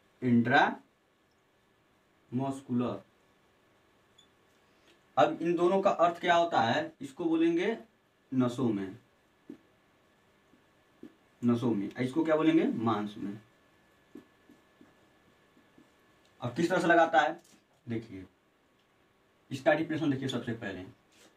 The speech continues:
पहले यहाँ, यहाँ से start करते हैं। इतना जो है, जो सुई बोलते हैं, यहाँ से यहाँ तक, इसे बोलते हैं क्या? नीडल। और इसको, इसे बोलते हैं क्या?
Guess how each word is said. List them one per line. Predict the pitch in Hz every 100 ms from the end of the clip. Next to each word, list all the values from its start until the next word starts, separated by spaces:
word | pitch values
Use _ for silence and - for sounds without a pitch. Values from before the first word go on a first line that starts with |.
| _ -
पहले | 143 151
यहाँ, | 156 156
यहाँ | 156 160
से | 156
start | - 139
करते | 131 123
हैं। | 120 143 - _ _ - - -
इतना | 143 143 165 170
जो | 127
है, | 131 185 -
जो | 123
सुई | - 143
बोलते | 147 147 123
हैं, | 131 165 196 - _ _ _ -
यहाँ | 131 160
से | 165 180 196 -
यहाँ | 127 117
तक, | 101 - _ _ _ _ -
इसे | 131 165
बोलते | 151 156 156
हैं | 156
क्या? | 160 165 196 - _ _ _ _ _ _ _ _ _ _ _ _ _ _ -
नीडल। | 120 123 117 113 98 - _ _ _ _ _ _ _ _ _ _ _
और | 131
इसको, | 131 -
इसे | - 135 -
बोलते | 151 156 151
हैं | 151
क्या? | 160 190 202